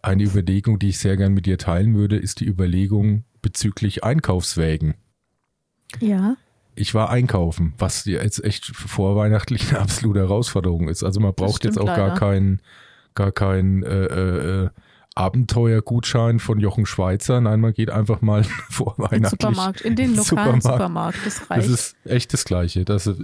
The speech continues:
Speaker 1: ich schätze schon so ein bisschen wie Basejumping oder sowas.
Speaker 2: <laughs>
Speaker 1: Das ist dem gleichzusetzen. Ich hab mir echt gedacht, das ist ja wirklich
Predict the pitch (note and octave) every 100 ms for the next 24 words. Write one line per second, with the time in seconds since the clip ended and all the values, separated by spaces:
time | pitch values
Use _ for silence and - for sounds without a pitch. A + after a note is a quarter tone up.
0 | C3+ - A#2 - A2+ - - A#2 - F2
1 | F2 - A2+ A#2 G2+ F#2+ G2+ G#2 - A2
2 | G2+ G2 F#2 F#2 F2+ F#2+ F2+ F2+ - G2
3 | F2 - - - - - F#2+ F2 F2+ F2+
4 | - F2+ F#2 - F#2 - - - - -
5 | - - - - - A#2+ - B2 E3+ A#2+
6 | B2 - B2+ C3+ - A2 A#2 - A2 A2+
7 | C3 D#3+ - -